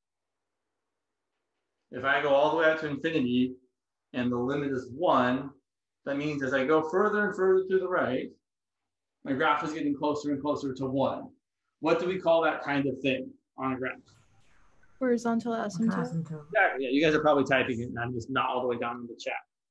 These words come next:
Speaker 1: 'cause there's a million things on my computer. Yeah, exactly. So we know that to the right,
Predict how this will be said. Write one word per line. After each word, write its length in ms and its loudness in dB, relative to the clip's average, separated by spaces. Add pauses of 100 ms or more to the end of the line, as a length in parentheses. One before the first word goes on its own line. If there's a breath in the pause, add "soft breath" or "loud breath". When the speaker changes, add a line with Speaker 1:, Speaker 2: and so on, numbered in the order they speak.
Speaker 1:
'cause 200 -8
there's 180 -12
a 60 -8
million 340 -8
things 220 -12
on 140 -12
my 80 -12
computer. 320 -16 (300)
Yeah, 220 0 (260)
exactly. 460 2 (300)
So 140 -10
we 100 0
know 180 6
that 240 4
to 160 2
the 100 2
right, 480 2